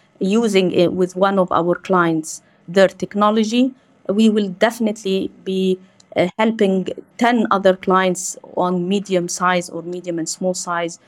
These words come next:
to help them reach the same of the technology with the mega customers, if we can call, uh, if we can describe them with,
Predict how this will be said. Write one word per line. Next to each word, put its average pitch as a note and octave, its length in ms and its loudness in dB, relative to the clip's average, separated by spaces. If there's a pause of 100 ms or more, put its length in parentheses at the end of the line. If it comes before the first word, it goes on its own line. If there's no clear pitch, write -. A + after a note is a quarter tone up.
(360)
to F#3+ 100 0
help F#3 320 -2
them F3+ 140 2
reach F#3+ 380 -2
the F3 100 -4
same A3 480 0
of F3 280 -2
the F3 80 -8
technology F3+ 720 -4 (400)
with F3+ 260 0
the F3+ 100 4
mega F3+ 500 2 (240)
customers, - 680 -6 (280)
if - 180 -8
we F3+ 80 -6
can D#3+ 180 -2
call, E3 260 -6
uh, C2+ 600 -12
if - 220 -2
we F3 60 -2
can D#3+ 360 2 (120)
describe D#3+ 420 -4
them D#3 180 0
with, D3 240 -4